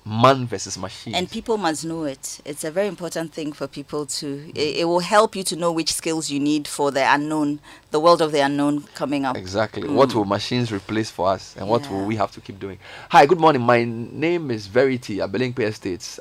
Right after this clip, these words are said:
Speaker 1: I need Letitia's WhatsApp number again. Did you even announce it even once?
Speaker 2: No.
Speaker 1: So why are you asking, uh, for it again?
Speaker 2: <laughs>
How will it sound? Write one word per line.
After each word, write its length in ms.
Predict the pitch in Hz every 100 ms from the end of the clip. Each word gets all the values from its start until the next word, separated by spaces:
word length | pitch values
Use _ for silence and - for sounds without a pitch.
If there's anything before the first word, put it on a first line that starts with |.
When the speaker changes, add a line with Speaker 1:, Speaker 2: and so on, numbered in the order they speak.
| -
Speaker 1:
I 180 | 95 101
need 400 | 104 107 127 143
Letitia's 520 | 107 104 120 - 123
WhatsApp 360 | - 113 - 104
number 220 | 107 107
again. 320 | 98 95 101 95
Did 140 | 113
you 60 | 170
even 100 | 190
announce 260 | 127 113 117
it 100 | 110
even 180 | 104 107
once? 220 | 95 110
Speaker 2:
No. 260 | 170 160 160
Speaker 1:
So 120 | 117
why 80 | 139
are 60 | 156
you 60 |
asking, 340 | 135 127 131 127
uh, 80 | 117
for 180 | - 104
it 80 | -
again? 320 | - 453 466 523 427 523
Speaker 2:
<laughs> 20 | 427